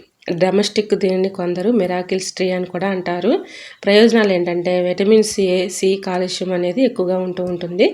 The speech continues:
రక్తపోటు నియంత్రణలో కూడా సహాయం పడుతుంది. ఇమ్యూనిటీ పెరుగుతుంది.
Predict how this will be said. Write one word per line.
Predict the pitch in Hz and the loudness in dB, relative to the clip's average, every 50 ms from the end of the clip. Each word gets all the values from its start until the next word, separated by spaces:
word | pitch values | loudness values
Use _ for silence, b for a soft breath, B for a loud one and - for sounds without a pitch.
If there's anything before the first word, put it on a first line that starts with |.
| B B B B B B B B | B B B B B B B B
రక్తపోటు | 185 185 180 - - 220 202 214 220 208 208 190 190 185 185 202 | -2 -2 0 0 -2 0 2 2 2 2 2 2 0 0 0 0
నియంత్రణలో | 196 185 180 185 180 190 185 190 185 180 | 0 0 0 0 0 -2 -4 -4 -4 -2
కూడా | - 180 202 233 | -2 0 0 -2
సహాయం | - 202 175 175 185 180 180 180 | -2 -4 -6 -4 -4 -4 -4 -6
పడుతుంది. | 180 180 180 170 170 - - 185 180 190 190 - B B B B B B B - | -6 -8 -8 -8 -6 -4 -4 -4 -2 -2 -4 -6 B B B B B B B 2
ఇమ్యూనిటీ | 202 196 202 214 220 214 214 214 214 | 4 6 6 6 6 4 4 2 0
పెరుగుతుంది. | 214 - 190 190 185 180 180 185 185 185 180 185 | 0 0 -2 0 0 0 0 -2 -2 0 -2 -2